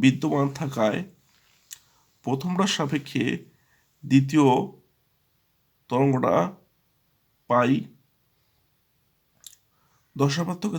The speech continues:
থাকায় এখানে আমরা পাই লিখেছি।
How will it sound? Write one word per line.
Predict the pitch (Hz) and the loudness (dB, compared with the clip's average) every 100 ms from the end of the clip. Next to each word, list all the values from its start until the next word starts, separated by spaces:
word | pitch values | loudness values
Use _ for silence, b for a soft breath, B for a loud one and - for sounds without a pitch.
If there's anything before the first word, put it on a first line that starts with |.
| - | -8
থাকায় | - 135 165 - _ _ _ _ _ _ _ - | -4 -2 -4 -8 _ _ _ _ _ _ _ -10
এখানে | 139 127 110 | -6 -4 -2
আমরা | 95 165 214 - _ _ _ _ - | -2 -2 -4 -14 _ _ _ _ -6
পাই | 120 117 180 - _ _ _ _ _ _ _ _ _ _ _ _ _ _ _ _ _ _ _ _ _ _ _ _ _ _ _ _ _ _ _ _ - | -2 -2 -4 -8 _ _ _ _ _ _ _ _ _ _ _ _ _ _ _ _ _ _ _ _ _ _ _ _ _ _ _ _ _ _ _ _ -10
লিখেছি। | 127 - - | -6 -6 -8